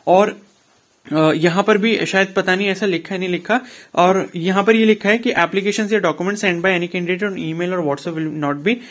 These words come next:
accepted, personal presence of the candidate या guardian is mandatory। ठीक है,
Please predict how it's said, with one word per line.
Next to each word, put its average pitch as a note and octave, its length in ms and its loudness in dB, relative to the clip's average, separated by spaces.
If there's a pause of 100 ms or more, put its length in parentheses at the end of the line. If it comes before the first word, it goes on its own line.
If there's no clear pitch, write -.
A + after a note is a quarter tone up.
(280)
accepted, E3+ 360 -2 (140)
personal F#3+ 320 2
presence F3 340 -4
of F3 80 -4
the F#3 100 -4
candidate D#3+ 360 -4
या F#3+ 260 -2
guardian D3+ 380 -2
is F#3+ 120 -4
mandatory। B2 640 -10
ठीक F3+ 140 -4
है, E3 140 0